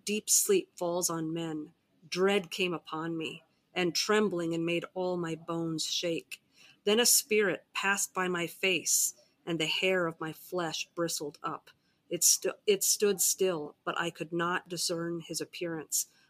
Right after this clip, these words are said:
A form was before my eyes. There was silence.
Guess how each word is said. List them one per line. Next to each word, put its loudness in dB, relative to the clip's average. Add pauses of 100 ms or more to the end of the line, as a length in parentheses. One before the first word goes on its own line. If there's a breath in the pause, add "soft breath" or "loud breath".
(100)
A -6
form 2
was -2
before -2
my 0
eyes. -4 (300)
There 2
was 2
silence. 0